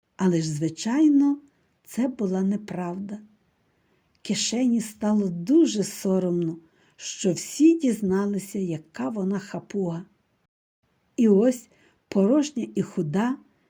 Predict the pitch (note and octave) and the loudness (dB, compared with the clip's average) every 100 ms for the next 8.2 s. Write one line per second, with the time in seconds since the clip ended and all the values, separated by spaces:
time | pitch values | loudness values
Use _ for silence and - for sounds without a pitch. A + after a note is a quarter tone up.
0 | _ - G3 F3+ - G#3+ C4+ C#4 B3+ - | _ -8 -4 -4 -4 -4 0 0 -2 -6
1 | - F3+ D#3 E3+ A#3 A3 G#3 - - - | -6 -6 -2 -2 -2 -4 -8 -10 -12 -10
2 | D#3 D#3+ D#3 F3 E3+ - _ _ _ _ | -8 -6 -6 -4 -6 -8 _ _ _ _
3 | _ _ _ _ _ _ _ _ _ - | _ _ _ _ _ _ _ _ _ -20
4 | - - - E3 - _ F#3+ A#3 C4+ - | -20 -6 0 0 -2 _ 0 2 0 -6
5 | _ _ _ _ _ _ - F3 - - | _ _ _ _ _ _ -2 -2 -2 -4
6 | G#3+ C#4 C4 A#3 - F3+ F#3+ F#3+ - - | -2 2 2 -2 -6 -4 -2 -4 -6 -8
7 | F#3 F3+ E3+ - - F#3 A#3 A3+ E3+ F3+ | -6 -4 -4 -4 -4 -2 0 2 2 0
8 | G3 | -2